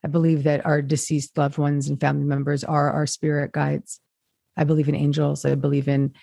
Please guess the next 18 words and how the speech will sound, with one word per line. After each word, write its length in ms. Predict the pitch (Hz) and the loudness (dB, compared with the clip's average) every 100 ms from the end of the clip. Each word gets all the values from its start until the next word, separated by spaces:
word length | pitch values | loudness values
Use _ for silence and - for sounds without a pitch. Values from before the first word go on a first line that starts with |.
| _ _ - | _ _ -6
in, 320 | 208 147 131 - | 0 2 0 0
in 120 | 156 | 0
ancestors. 1000 | 147 147 - 143 - 165 147 151 - - _ _ _ _ - | 2 0 0 -2 -2 -2 0 -2 -6 -14 _ _ _ _ -2
I 120 | 175 | 0
do 300 | 160 156 190 | 2 2 2
believe 380 | 175 180 175 151 | 2 2 2 2
that 260 | 156 147 | 0 0
we 440 | 165 160 151 147 - | 0 2 2 0 -6
can 400 | - - 160 156 | -8 0 2 2
make 220 | 151 147 | 2 0
a 40 | 156 | -4
choice 480 | - - 151 151 - | -6 -2 0 0 -4
to 100 | 151 | -8
come 260 | - 151 | -4 0
back 400 | 143 139 147 - | 2 2 0 -2
into 180 | 151 151 | -4 -2
the 80 | 151 | -2
body 500 | 139 143 151 160 | -2 0 0 -2